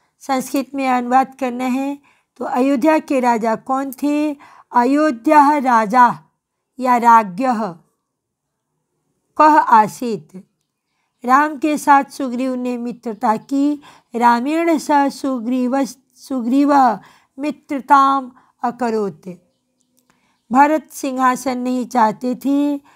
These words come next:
भरत सिंहासनम न इच्छत। यहाँ पे न जोड़ इच्छत। अच्छा,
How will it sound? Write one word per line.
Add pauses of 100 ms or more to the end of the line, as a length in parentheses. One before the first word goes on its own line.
(400)
भरत
सिंहासनम (440)
न
इच्छत। (1040)
यहाँ
पे (400)
न
जोड़ (520)
इच्छत। (2750)
अच्छा,